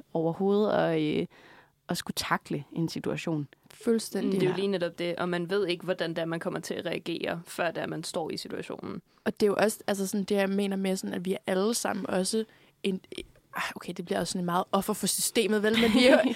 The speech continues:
Speaker 1: <laughs>
Speaker 2: altså, vi er jo også sådan der underlagt de her patriarkalske magtstrukturer. Øhm, og, og, og når sådan en som Pia Kjærsgaard så går ud og siger de her ting også, så får jeg bare tænkt, okay, men det er fordi, du simpelthen bare har dem, altså, indlejret,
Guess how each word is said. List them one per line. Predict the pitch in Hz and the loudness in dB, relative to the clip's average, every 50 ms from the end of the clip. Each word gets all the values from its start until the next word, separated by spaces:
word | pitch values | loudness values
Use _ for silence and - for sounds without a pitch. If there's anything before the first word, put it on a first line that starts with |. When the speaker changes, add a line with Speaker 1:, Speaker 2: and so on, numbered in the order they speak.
| - | -2
Speaker 1:
<laughs> | - - - - | -6 -2 2 4
Speaker 2:
altså, | - - 247 233 | 4 4 4 2
vi | 220 254 | 4 4
er | 247 | 6
jo | 240 233 - | 6 6 8
også | - 226 233 254 262 269 | 8 6 6 4 2 -2
sådan | - - 269 254 226 | -4 -2 -2 2 2
der | 240 214 - - | 4 4 4 4
underlagt | 226 233 262 294 285 226 196 190 - - | 6 6 6 8 8 6 4 4 2 2
de | 240 233 233 | 2 4 6
her | 226 226 202 190 - - - - - - | 6 6 6 4 0 -6 -14 -20 -12 -2
patriarkalske | - - 240 208 - - 208 190 - - 247 208 202 - - 208 | 2 4 4 4 4 2 0 0 2 2 4 4 2 2 0 0
magtstrukturer. | 202 202 202 208 - - - - 202 185 - - - - 208 185 180 180 180 - - - - - - - - _ - 226 | 2 2 2 2 0 -2 -2 0 -2 0 0 -2 0 0 2 2 2 0 -2 -4 -14 -20 -20 -20 -20 -20 -10 _ 2 4
Øhm, | 220 214 208 202 208 202 - - _ - | 6 6 6 4 4 0 -2 -6 _ 2
og, | - 233 233 - | 2 2 4 4
og, | - - 233 - - _ - | 2 2 2 2 -2 _ 2
og | 233 233 | 4 4
når | 226 240 233 | 6 4 4
sådan | - - 302 302 | 6 6 6 6
en | 277 | 4
som | 240 233 | 4 2
Pia | 214 - 220 | 2 2 0
Kjærsgaard | 202 - 240 240 240 - - 202 | 2 2 2 2 2 2 -2 -2
så | - 226 | -2 0
går | - 226 | 2 2
ud | 220 202 | 4 4
og | 196 190 | 2 2
siger | - 226 220 | 2 2 2
de | 208 208 208 | 4 4 2
her | 196 | 2
ting | - - 214 196 196 190 | 2 0 -2 -2 0 0
også, | 190 - - - - - - - - - | -2 -2 -4 -10 -20 -20 -20 -20 -10 -4
så | - - - 226 214 - _ _ _ _ _ _ _ _ _ _ _ _ _ - | 0 4 4 4 4 2 _ _ _ _ _ _ _ _ _ _ _ _ _ -4
får | - - 240 | 2 6 6
jeg | 220 208 | 8 8
bare | 196 185 202 | 8 6 4
tænkt, | - 214 156 131 | 4 2 0 0
okay, | - 202 202 - 208 | 0 -2 0 0 0
men | 196 190 190 | 0 0 0
det | 185 - 214 | 0 2 0
er | |
fordi, | 190 - 202 180 - 226 | 2 2 0 0 0 0
du | 214 - | 0 0
simpelthen | 175 - - 226 - 196 185 185 202 190 - | 2 2 2 2 2 0 0 0 0 0 2
bare | - 202 196 | 4 4 4
har | 196 - 208 196 | 4 4 0 0
dem, | - 214 208 208 247 - - - | 2 2 0 0 0 -4 -4 -4
altså, | 196 185 - 214 - _ _ | -2 0 0 -2 -4 _ _
indlejret, | - 233 226 233 240 247 226 190 - - - - 160 143 131 | 4 4 6 6 6 4 4 4 2 0 0 0 0 0 0